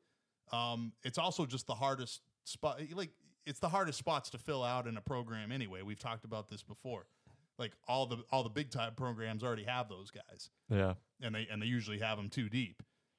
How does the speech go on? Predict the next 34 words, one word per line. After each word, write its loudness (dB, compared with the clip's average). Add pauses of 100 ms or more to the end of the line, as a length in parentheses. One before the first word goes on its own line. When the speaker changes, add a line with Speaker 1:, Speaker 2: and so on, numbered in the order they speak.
Speaker 1:
You -6
know, 2
Speaker 2:
Deion 12
said 8
Speaker 1:
so 6
Speaker 2:
he, 4
he's 4
got 8
some 6
coming. 8
He's, 8
you 4
know, 10
at, 6
at 6
the -4
Colorado 8
State 2
game, 6 (340)
he 8
was 8
like, 8
"Yeah, 8
I 10
got 10
a 6
couple, 6 (140)
you 8
know, 12
five 6
stars 8 (180)
<laughs> 4
here 6
today." 10